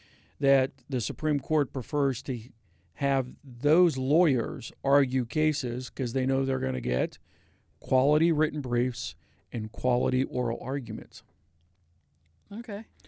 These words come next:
Speaker 1: But that means a whole bunch of attorneys around the United States, okay?
Speaker 2: Can't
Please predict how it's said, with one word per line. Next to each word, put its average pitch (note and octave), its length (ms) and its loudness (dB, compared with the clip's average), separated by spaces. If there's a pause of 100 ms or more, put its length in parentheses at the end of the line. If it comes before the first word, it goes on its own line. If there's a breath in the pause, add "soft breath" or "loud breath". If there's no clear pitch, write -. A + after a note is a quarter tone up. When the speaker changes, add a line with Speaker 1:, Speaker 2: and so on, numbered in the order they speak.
(420 soft breath)
Speaker 1:
But B2+ 140 0
that D3+ 180 8
means D3 240 6
a C3 60 8
whole D3+ 320 8
bunch D#3+ 240 4
of C#3 80 2
attorneys C3 580 4
around C3+ 340 4
the C3+ 80 4
United C#3 360 4
States, E3 480 2 (920 soft breath)
okay? C#3 360 2 (200)
Speaker 2:
Can't G3+ 280 -8